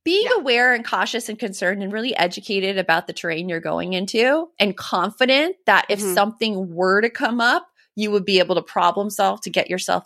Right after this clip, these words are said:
Speaker 1: out of it or to, like, help everyone in it. That is where I want parents to be. I don't want them
Speaker 2: Being
Speaker 1: to be afraid.
Speaker 2: Yeah, being aware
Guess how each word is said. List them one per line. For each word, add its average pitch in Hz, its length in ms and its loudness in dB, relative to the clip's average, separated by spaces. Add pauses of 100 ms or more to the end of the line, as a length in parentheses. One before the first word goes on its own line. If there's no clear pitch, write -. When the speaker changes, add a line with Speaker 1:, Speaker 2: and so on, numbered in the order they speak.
(100)
Speaker 1:
out 170 220 2
of 208 100 -4
it 330 300 2
or 170 140 -2
to, - 140 -16 (200)
like, 156 180 -4
help 180 300 -2
everyone 185 380 -2
in 165 140 -6
it. 294 180 -2 (380)
That 208 520 2
is 190 160 -6
where 165 180 -2
I 156 60 -4
want 151 240 -10
parents 147 380 -14
to 156 100 -14
be. 110 320 -14
I 180 80 0
don't 202 280 2
want 214 200 2
them - 100 0
Speaker 2:
Being 185 140 -4
Speaker 1:
to - 20 -12
be 160 80 -4
afraid. 151 460 -6 (120)
Speaker 2:
Yeah, 370 200 4 (160)
being 349 400 2
aware 214 760 -2